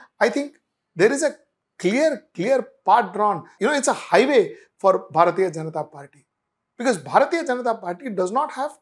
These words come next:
it is not that Bharatiya Janata Party does not have dynasts in, in its own party rank and file. They have, but the top management are not dynasts.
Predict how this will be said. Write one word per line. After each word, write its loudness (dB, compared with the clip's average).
it -2
is -2
not 4
that 4
Bharatiya 2
Janata -4
Party -6
does -6
not -4
have -8
dynasts -10
in, -8
in -10
its -10
own -8
party -12
rank 0
and -4
file. -10
They 2
have, -2
but -2
the 0
top 6
management -2
are -2
not -4
dynasts. -16